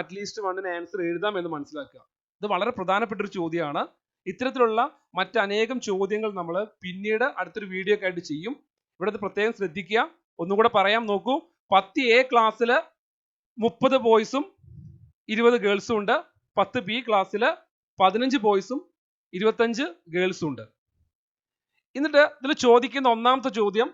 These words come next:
രണ്ടും പെൺകുട്ടികളാവാനുള്ള ചാൻസ്. അപ്പൊ രണ്ടും പെൺകുട്ടികളാവാനുള്ള ചാൻസ് എന്താണ്? ഇവിടുത്തെ പെൺകുട്ടി into ഇവിടുത്തെ പെൺകുട്ടി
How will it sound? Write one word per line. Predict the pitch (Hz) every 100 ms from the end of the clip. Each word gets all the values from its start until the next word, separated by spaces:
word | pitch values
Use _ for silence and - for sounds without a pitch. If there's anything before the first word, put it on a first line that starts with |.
| _ _ - 190
രണ്ടും | 226 254 330 370 415 - _ -
പെൺകുട്ടികളാവാനുള്ള | 220 220 220 214 202 180 175 170 165 165
ചാൻസ്. | 143 131 120 _ _ _ _ _ _
അപ്പൊ | 262 285
രണ്ടും | 226 262 359 349
പെൺകുട്ടികളാവാനുള്ള | 294 269 262 262 254 247 233
ചാൻസ് | 226 214 220
എന്താണ്? | 208 196 190 185 - _ _ _ _
ഇവിടുത്തെ | 160 247 320
പെൺകുട്ടി | 254 240 214 170 220 185
into | 180 202 339 - _ _
ഇവിടുത്തെ | 196 202 233
പെൺകുട്ടി | 190 175 165